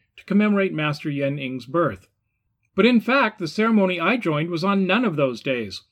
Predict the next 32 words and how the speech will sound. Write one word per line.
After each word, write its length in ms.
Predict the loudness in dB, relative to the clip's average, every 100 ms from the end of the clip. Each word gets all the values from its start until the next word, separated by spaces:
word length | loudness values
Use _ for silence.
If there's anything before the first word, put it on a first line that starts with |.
| _ _ -2
Rather, 380 | 4 4 4 0
it 80 | -2
was 180 | -6
by 200 | -2 -2
coincidence 680 | -2 -2 -2 -2 -6 -6 -10 _ -8
the 120 | -6
eve 340 | 0 2 2 0
of 140 | -4
the 100 | -4
seventh 420 | 0 2 2 0
day 240 | 0 0 0
of 120 | -2
the 80 | -4
seventh 380 | -2 -2 -2 -2
month, 340 | -2 -2 -6 _ _
a 60 | -8
very 460 | -4 2 4 4 2
popular 440 | 0 -2 -2 -4
festival 520 | -2 -2 -2 -6 -6
in 100 | -4
Chinese, 460 | -4 -2 -2 -2 -2
Japanese, 500 | -2 -2 -2 -6 -6
Korean, 380 | -6 -4 -4 -4
and 120 | -4
Vietnamese 540 | -4 -4 -4 -6 -6
culture, 440 | -4 -4 -4 -10 -12 _ -4
parallel 400 | 0 2 2 0
to 140 | -2
our 160 | -2 0
Valentine's 680 | -2 -4 -4 -6 -8 -10 -12
Day. 320 | -16 -16 -20 _ _ _ _
Called 380 | 2 4 2